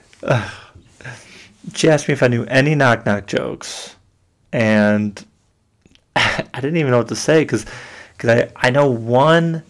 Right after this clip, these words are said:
knock-knock joke. I have one knock-knock joke written, written down, and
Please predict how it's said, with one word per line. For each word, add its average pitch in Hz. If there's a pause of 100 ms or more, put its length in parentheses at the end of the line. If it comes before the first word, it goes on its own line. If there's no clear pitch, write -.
(100)
knock-knock 117
joke. 110
I 107
have 104
one 123
knock-knock 113
joke 107
written, 107
written 110
down, 107
and 107